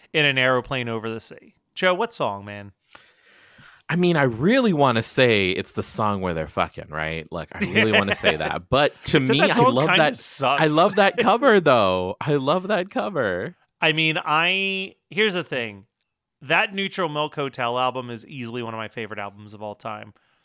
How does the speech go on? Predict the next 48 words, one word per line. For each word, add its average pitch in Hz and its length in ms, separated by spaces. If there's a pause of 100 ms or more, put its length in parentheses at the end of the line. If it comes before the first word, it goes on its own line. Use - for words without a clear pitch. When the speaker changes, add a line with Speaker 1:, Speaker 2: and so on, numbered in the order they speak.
(280)
Speaker 1:
It's 208 180
a 202 40
pretty 123 360
good 113 200
cover 110 320
of 101 120
that 107 220
song. 135 420
I 175 200
wrote 160 240
it 139 100
down 127 260
as 117 120
the 127 80
Matt 113 280
P 120 260
A 110 180
song, 113 460
Speaker 2:
Mm-hmm. 107 220
Speaker 1:
or 156 40
the 151 80
Matt 139 200
Pond 123 320
P 117 180
A 110 140
song. 110 380
It, 143 260 (1080)
I 196 180
was 196 160
so 165 180
excited 123 400
to 123 80
he-, 151 140
just 135 300
hear 131 420
any 127 280
version 131 460
of 127 100
In 131 160
an 131 140
Aeroplane 131 520
Over 131 240
the 135 100
Sea. 135 460
It's 143 180
a 151 40
very 135 720 (340)
weird, 127 720